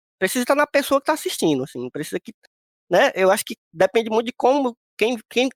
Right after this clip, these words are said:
consome aquilo, quem vê, quem assiste, quem, e aí das ideias, né, que a pessoa vai tirar daquilo.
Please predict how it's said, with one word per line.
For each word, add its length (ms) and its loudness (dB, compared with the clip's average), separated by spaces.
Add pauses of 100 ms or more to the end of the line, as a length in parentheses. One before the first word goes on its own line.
consome 460 0
aquilo, 220 -2
quem 220 0
vê, 380 2 (240)
quem 100 2
assiste, 460 -4
quem, 280 0 (760)
e 100 2
aí 180 4
das 180 4
ideias, 480 4 (160)
né, 260 0
que 100 -2
a 20 0
pessoa 340 0
vai 200 2
tirar 220 2
daquilo. 360 -2